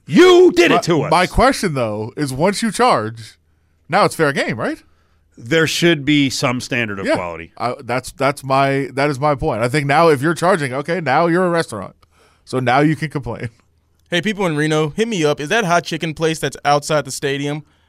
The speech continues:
Speaker 3: where you're walking around, is it good? Because there was no food in the media room when I got there.
Speaker 2: <laughs> There's, that's a lot of places, especially college,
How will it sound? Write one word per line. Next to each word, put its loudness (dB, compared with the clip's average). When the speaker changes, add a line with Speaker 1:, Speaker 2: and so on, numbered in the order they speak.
Speaker 3:
where -2
you're 0
walking 0
around, 0
is -6
it -4
good? -4
Because -6
there 0
was 0
no 2
food -2
in -2
the -4
media -4
room -6
when 0
I 2
got 0
there. -8
Speaker 2:
<laughs> -20
There's, -6
that's 0
a 4
lot 4
of -2
places, -6
especially -4
college, -2